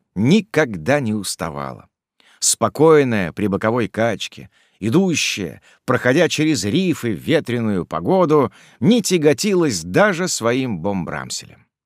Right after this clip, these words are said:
Действительно, Сифанте так же трудно было бы утонуть, как и любому фрегату. Она скорее переломала бы свои снасти, чем опрокинулась бы под тяжестью парусов. В общем,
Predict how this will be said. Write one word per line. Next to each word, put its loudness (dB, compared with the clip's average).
Действительно, -4
Сифанте -6
так 0
же -2
трудно -2
было -2
бы -2
утонуть, -2
как 0
и 0
любому 2
фрегату. -6
Она 2
скорее 4
переломала 6
бы 0
свои 0
снасти, -4
чем -2
опрокинулась 0
бы -2
под -4
тяжестью -2
парусов. -6
В 2
общем, 0